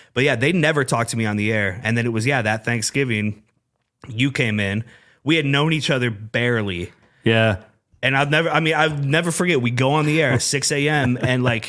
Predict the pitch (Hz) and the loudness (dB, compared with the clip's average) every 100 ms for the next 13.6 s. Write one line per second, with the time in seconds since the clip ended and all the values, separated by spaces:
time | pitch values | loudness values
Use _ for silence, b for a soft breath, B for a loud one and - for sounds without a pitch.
0 | 123 123 123 131 143 156 151 147 156 135 | -4 -4 -2 0 0 0 0 0 0 0
1 | 120 113 107 107 - 127 117 127 151 - | 0 -2 0 -2 0 -2 -2 0 -2 -2
2 | 92 92 B B 135 143 135 117 120 104 | -6 -8 B B 0 4 4 4 2 -2
3 | 110 147 - - 117 131 131 - 107 143 | 2 2 0 -4 -4 -4 -6 -6 -4 0
4 | 160 120 120 120 131 123 117 139 - 165 | 0 0 0 -2 0 0 2 0 0 0
5 | 135 143 156 135 143 147 139 156 147 151 | 0 0 0 0 0 0 0 0 -2 0
6 | 147 143 143 139 123 123 131 135 156 151 | 0 0 0 -2 -4 -4 -2 -2 -2 -2
7 | - 151 - 139 165 156 110 113 123 117 | -2 -2 2 4 4 2 4 4 6 4
8 | 104 - - - 101 104 101 98 - _ | 2 0 -4 0 2 4 2 -2 -6 _
9 | _ _ _ _ _ _ _ - 107 - | _ _ _ _ _ _ _ -8 -6 -2
10 | 139 - 127 131 127 107 - 117 107 101 | -4 0 2 4 4 2 0 0 2 2
11 | 104 95 - 95 101 104 101 90 87 80 | 2 0 -2 0 2 2 2 0 -2 -2
12 | 101 101 101 85 80 110 143 113 127 113 | -2 -2 -2 -2 0 2 4 4 2 2
13 | 85 80 - 92 78 | -2 -4 -2 -2 -2